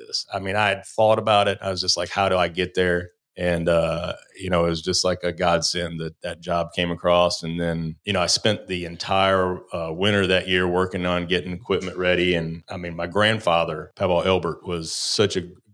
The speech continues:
great, and he, I couldn't have done what I did without him. He was a mechanic. He did so much. We, we tore, we,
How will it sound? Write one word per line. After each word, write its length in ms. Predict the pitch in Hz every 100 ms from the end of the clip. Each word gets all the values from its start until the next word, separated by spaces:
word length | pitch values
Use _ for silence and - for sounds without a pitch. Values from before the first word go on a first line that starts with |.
| -
great, 200 | 87 -
and 160 | 101
he, 220 | 92 110 -
I 100 | 104
couldn't 260 | - 110
have 160 | 90 76
done 260 | 90 90 87
what 140 | 87
I 100 | 87
did 300 | 80 87 80
without 400 | 80 76 82 80
him. 260 | - 82 85
He 140 | 92
was 180 | 87 80
a 40 |
mechanic. 560 | 80 - 90 90 95 -
He 180 | - 98
did 180 | 85 80
so 200 | 90 85
much. 200 | 85 -
We, 260 | 95 95 95
we 140 | 98
tore, 400 | 95 95 92 95
we, 200 | 92 104